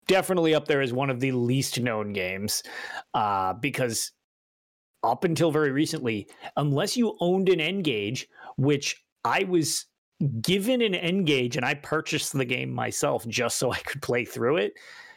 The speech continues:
there was no other way to play this game. So it was trapped on this very, very abstract platform. It surprisingly feels like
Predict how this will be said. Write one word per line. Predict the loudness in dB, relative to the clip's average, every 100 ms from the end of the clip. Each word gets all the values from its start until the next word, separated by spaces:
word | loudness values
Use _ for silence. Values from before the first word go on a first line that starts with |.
| _ -2
there | 2 4
was | 2 0
no | 0 0
other | 0
way | 0 0
to | -2
play | -2 0
this | 0 -4
game. | -6 -6 -8 -6
So | 0 2
it | 2
was | 2 -2
trapped | -2 -2 -2 -2 -4 -8
on | -2
this | -2 -2
very, | -2 -2 0 2 2 0 -2
very | -4 -2 0 0 -2
abstract | -2 -2 -2 -2 -2 -6 -8
platform. | -4 -4 -6 -10 -10 -10 -18 -20 -20 _ _ _ _
It | 0 0 -4 _ _ -8 -2 0 -2 -4 _ _ _ _ -8
surprisingly | -6 -4 -2 0 2 2 2 2 4 4 4 4 0
feels | -4 -6 -4 -4 0 2 4 4 4 2 0
like | -2 0 0 0 2 0 -2